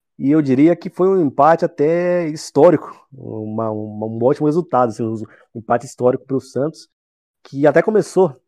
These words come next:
liderando o placar, é, logo no começo com o gol do Caio Jorge, mas aí acabou tomando a virada, é,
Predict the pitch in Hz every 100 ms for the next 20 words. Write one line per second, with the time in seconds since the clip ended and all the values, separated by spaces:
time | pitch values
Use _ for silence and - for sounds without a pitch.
0 | - 120 131 127 123 135 139 131 143 110
1 | 123 151 151 _ _ _ _ - 107 107
2 | 107 107 113 120 120 117 123 123 123 -
3 | 123 113 120 117 113 135 135 156 110 117
4 | 143 147 151 _ _ _ _ _ 117 123
5 | 117 123 123 127 127 131 135 127 131 123
6 | 113 107 - 117 107 110 131 160 147 127
7 | _ _ _ - 110 104 104 101 101